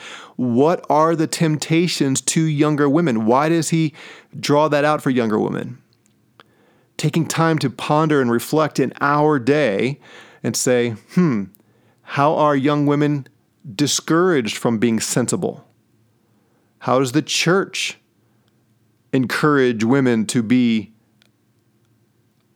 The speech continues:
undiscerning in their thinking?" And why is Paul so concerned about this? What are the implications for young women if they are discerning versus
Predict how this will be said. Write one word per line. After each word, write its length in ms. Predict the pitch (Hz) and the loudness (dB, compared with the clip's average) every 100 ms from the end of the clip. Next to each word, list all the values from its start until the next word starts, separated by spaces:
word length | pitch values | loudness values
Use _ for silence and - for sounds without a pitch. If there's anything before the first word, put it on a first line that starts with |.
| _ _ - | _ _ -2
undiscerning 840 | 131 120 - 131 127 113 101 101 - _ - | 0 0 0 0 0 0 -2 -4 -12 _ -8
in 180 | 110 107 | -2 -2
their 120 | 104 | -2
thinking?" 540 | - 113 - - 151 - _ _ _ _ _ _ | -2 -6 -4 -10 -14 -20 _ _ _ _ _ _
And 140 | 120 107 | -10 -4
why 240 | 139 165 | 0 0
is 120 | 175 | 0
Paul 320 | 147 - 147 147 | -2 -2 0 0
so 180 | 151 | -2
concerned 340 | 143 147 165 165 | 0 -2 0 0
about 140 | 131 | 0
this? 180 | 104 - | -2 0
What 120 | 135 | 0
are 40 | 143 | 2
the 200 | 151 135 - - - - _ | 2 0 -10 -20 -20 -20 _
implications 1000 | 165 156 143 - 170 196 - 135 113 107 - | -2 0 -2 0 0 2 2 2 2 0 -4
for 180 | - 139 | 0 0
young 320 | 117 135 123 | 2 2 2
women 280 | 127 123 117 | 2 2 0
if 200 | 123 - | -2 -2
they 200 | 127 120 | 0 0
are 280 | - 127 120 | 2 0 2
discerning 640 | 104 - 135 127 113 107 | 0 0 0 2 0 0
versus 520 | 113 113 - 107 - | 0 0 -2 -4 -6